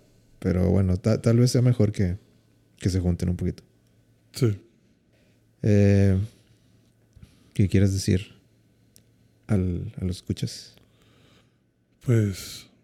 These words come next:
Speaker 2: gracias por escucharnos, gracias por estar aquí. Ya llevamos veinte episodios. Muy buenos.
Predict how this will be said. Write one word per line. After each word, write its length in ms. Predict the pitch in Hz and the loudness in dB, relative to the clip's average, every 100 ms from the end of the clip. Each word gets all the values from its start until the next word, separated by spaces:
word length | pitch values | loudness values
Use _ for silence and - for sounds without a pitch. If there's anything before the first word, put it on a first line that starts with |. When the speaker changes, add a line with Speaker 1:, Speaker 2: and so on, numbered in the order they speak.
| _ _ _ _ _ _ - | _ _ _ _ _ _ -6
Speaker 2:
gracias 220 | 120 113 | 0 0
por 120 | 127 | 2
escucharnos, 480 | 113 101 - 110 123 | 0 0 -2 0 2
gracias 200 | 117 113 | 2 2
por 80 | 117 | 0
estar 200 | 104 117 | 0 0
aquí. 380 | 107 117 120 127 _ _ _ _ _ | -2 -2 -4 -6 _ _ _ _ _
Ya 120 | - 110 | -4 -2
llevamos 220 | 107 110 | 0 0
veinte 220 | 113 107 | 0 0
episodios. 800 | 113 - 110 107 127 - - - _ _ _ _ _ _ _ _ _ | -4 -6 -8 -6 -8 -12 -20 -20 _ _ _ _ _ _ _ _ _
Muy 140 | 123 | -2
buenos. 480 | 113 101 104 117 - | 0 0 -2 -6 -10